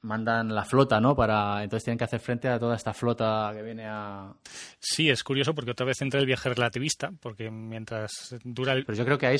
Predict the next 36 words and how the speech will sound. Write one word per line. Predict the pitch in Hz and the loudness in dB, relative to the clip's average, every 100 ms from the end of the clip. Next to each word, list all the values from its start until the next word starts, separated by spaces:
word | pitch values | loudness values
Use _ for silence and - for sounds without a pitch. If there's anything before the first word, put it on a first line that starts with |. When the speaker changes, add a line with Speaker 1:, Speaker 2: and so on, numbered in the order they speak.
| - 123 | 0 -6
Speaker 1:
yo | 120 | -4
creo | 123 127 | -4 -2
que | |
ahí | 127 | -2
casi | 127 139 | -2 -2
se, | 139 113 113 | 0 0 0
se | 113 | -2
lo | 107 | -2
salta | 98 135 131 110 | 2 2 4 0
ya, | 127 | 2
¿no? | 139 | 0
A | 120 | 0
partir | 131 139 | 2 2
de | |
este | 147 151 | 2 0
li-, | 143 | -2
del | 131 123 | -2 0
tercer | 127 131 123 | 0 -2 0
libro | 139 | 0
no | 135 | 0
empieza | 123 131 | -2 -4
a | 127 | -4
saltarse | 117 123 - | -2 -2 -2
un | 113 | -2
poco | 120 117 | 0 2
a | |
la | 110 | 2
torera | 110 120 | 2 2
todo | 113 110 | 2 0
este | 113 | -2
tipo | 110 110 | -4 0
de | 107 | 2
cosas. | 113 - | 2 2
Speaker 2:
Sí, | 143 | 0
porque | 117 113 113 110 | -2 -2 -2 -2
re-, | 113 | -4